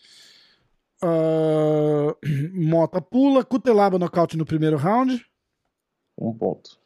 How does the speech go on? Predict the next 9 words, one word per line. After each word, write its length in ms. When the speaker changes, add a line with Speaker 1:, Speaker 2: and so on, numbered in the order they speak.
Speaker 1:
Ryan 240
Speaker 2:
Dois 280
no 60
Speaker 1:
Spain 200
Speaker 2:
total. 120
Speaker 1:
nocaute 440
no 80
terceiro 400
round. 360